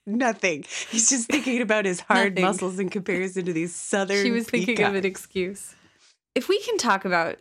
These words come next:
Speaker 2: how the author describes Winter further, I have a passage
Speaker 1: Please.
Speaker 2: that I would like to share.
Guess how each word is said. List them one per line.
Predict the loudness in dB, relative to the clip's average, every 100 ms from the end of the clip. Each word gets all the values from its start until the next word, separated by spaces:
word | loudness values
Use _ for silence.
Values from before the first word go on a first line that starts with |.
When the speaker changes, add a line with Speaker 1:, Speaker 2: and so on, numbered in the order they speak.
| -14 -12 -10
Speaker 2:
how | -4 -2 -2
the | -2
author | 0 -2 -4 -6
describes | -4 -8 -4 -4 -4 -6
Winter | -6 -6 -6 -8 -10
further, | -8 -8 -8 -8 -10 -4
I | 0 2
have | 0 2 2 0 -4 -10 -12 -10
a |
passage | -10 -6 -6 -6 -4 -4 -4 -6
Speaker 1:
Please. | -6
Speaker 2:
that | -6 -2
I | -2 -2
would | -6 -6
like | -6 -6 -12
to | -10
share. | -6 -4 -6 -8 -12